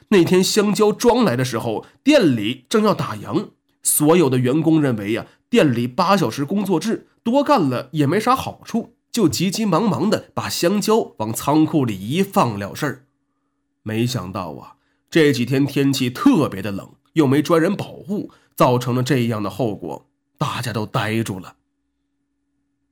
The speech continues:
这个时候，大家我望望你，你望望我，群众怨经理，经理怪群众。有人呢，把吴庚虎亲自写在小牌子上的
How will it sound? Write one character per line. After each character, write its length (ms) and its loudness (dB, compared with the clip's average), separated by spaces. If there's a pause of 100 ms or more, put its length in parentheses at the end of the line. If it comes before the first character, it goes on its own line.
这 220 -2
个 80 -10
时 140 -16
候， 180 -20 (380)
大 120 2
家 140 0
我 320 -6
望 180 0
望 200 0
你， 300 -10 (160)
你 260 -4
望 200 0
望 200 -8
我， 220 -16 (440)
群 260 2
众 220 4
怨 160 2
经 240 2
理， 300 -6 (120)
经 240 4
理 140 2
怪 180 0
群 220 -4
众。 220 -4 (380)
有 200 2
人 160 0
呢， 160 2 (140)
把 100 0
吴 240 -2
庚 160 2
虎 220 -6
亲 280 0
自 140 2
写 140 -2
在 100 2
小 240 -2
牌 240 -4
子 100 -2
上 220 0
的 220 -4